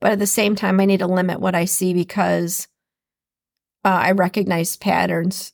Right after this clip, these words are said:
and I'm not really sure the direction. But yes, we the people. We can only protect our liberties in this world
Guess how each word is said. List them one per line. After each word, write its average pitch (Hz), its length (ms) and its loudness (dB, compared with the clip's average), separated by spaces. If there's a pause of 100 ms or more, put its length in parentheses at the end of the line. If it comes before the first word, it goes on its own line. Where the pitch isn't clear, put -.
and 185 140 2
I'm 190 80 2
not 175 160 0
really 185 240 2
sure 180 220 -2
the 180 120 -2
direction. 170 680 -4 (1200)
But - 140 -6
yes, - 440 -4 (1600)
we 233 160 0
the 226 100 -2
people. 208 480 -6 (1600)
We 214 80 -6
can 208 140 0
only 226 180 2
protect 240 420 0
our 208 160 2
liberties 202 520 2
in 196 80 2
this 190 240 0
world 190 360 2